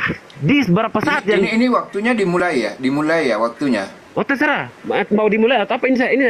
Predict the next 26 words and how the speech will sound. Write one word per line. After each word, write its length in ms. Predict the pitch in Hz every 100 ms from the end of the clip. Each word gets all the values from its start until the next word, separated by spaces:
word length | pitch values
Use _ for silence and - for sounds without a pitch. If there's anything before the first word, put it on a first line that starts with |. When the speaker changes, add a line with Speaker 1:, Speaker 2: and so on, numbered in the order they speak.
| 196
Speaker 1:
saya 260 | 220 226 175
sebagai 460 | 165 156 156 147 139 -
pengingat 320 | 220 233 208
kembali 400 | 196 233 175 139 - - - - - -
bahwa 400 | - 160 156 151 - - - -
omongan 300 | 185 208 175
yang 120 | 165
Anda 80 | 165
ba-, 180 | 160 170
Bang 300 | 139 151 156
Anak 240 | 151 151
Batak 240 | 151 143 196
ini, 240 | 160 139 - - - - - - - - - - - - -
di 180 | - 175
beberapa 300 | 226 226 226
saat 260 | 220 277 220
yang 280 | 214 202 180 - - - - - - - - - -
maju 260 | 185 247 208
ke 80 | 202
depan 220 | 185 180 165
ini 220 | 120 107
lagi, 320 | 104 98 131 202 - - - - -
Anak 220 | 196 220
Batak 240 | 262 302
juga 280 | 226 269 240
menyebutkan 680 | 233 233 226 339 - 233